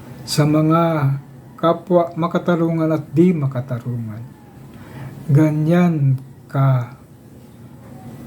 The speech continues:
buti ang Diyos. Kaya sa atin ito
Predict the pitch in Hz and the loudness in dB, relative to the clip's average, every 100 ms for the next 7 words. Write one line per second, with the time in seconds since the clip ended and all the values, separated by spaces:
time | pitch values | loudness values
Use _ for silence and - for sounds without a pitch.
0 | - - - - - 160 185 190 151 123 | -16 -16 -14 -14 2 6 6 4 -2 0
1 | 123 - 123 123 - - - - - - | -2 -6 -8 -10 -16 -20 -20 -20 -20 -20
2 | - - - - - - - - 190 196 | -20 -20 -20 -18 -18 -16 -6 6 8 8
3 | 190 - - - - - - - - - | 2 -4 -18 -20 -20 -20 -20 -20 -20 -20
4 | - - - - - 226 220 220 214 196 | -20 -20 -20 -12 0 4 4 4 2 2
5 | 196 180 196 202 - | 2 2 2 -2 -12